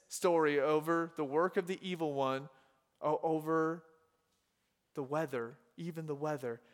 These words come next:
that his victory over the evil one on the final day is secure. So, so why, why does Matthew include this story in his gospel?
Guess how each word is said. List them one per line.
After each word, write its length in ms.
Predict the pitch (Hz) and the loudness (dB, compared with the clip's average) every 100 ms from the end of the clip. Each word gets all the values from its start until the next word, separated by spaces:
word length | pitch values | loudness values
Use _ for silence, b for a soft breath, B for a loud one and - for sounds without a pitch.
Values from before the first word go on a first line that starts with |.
| b b b | b b b
that 160 | 151 147 | 2 4
his 200 | 165 143 | 4 2
victory 600 | 135 170 - 165 151 143 | 0 0 0 -2 2 6
over 240 | 156 156 | 6 4
the 120 | 151 | 0
evil 340 | 151 165 160 147 | -2 -2 0 0
one 400 | 151 151 160 165 b b b b - | 2 2 0 -6 b b b b -2
on 200 | 156 147 | -2 0
the 100 | 135 | -4
final 480 | - 147 156 147 | -2 -2 0 0
day 420 | 127 123 117 120 127 _ - | 0 -2 -4 -6 -12 _ -6
is 300 | 135 135 123 | -2 -2 -4
secure. 720 | - 123 - 127 98 92 - _ _ _ _ _ _ _ _ _ _ _ _ _ _ _ _ _ _ | -6 -8 -4 -2 -2 -4 -10 _ _ _ _ _ _ _ _ _ _ _ _ _ _ _ _ _ _
So, 160 | - 220 | -8 -4
so 140 | 277 | -4
why, 240 | 277 339 339 | -2 0 0
why 160 | - 330 | 0 0
does 180 | 370 233 | 0 2
Matthew 400 | 240 254 240 202 | 2 2 0 -4
include 560 | 170 - 170 143 117 - _ _ _ _ _ _ _ | -4 0 2 2 -2 -12 _ _ _ _ _ _ _
this 160 | 160 151 | 0 0
story 380 | - 165 147 143 | 2 4 4 4
in 80 | 139 | 0
his 160 | 135 | 0
gospel? 600 | 139 123 113 - - - | 2 4 2 -6 -12 -14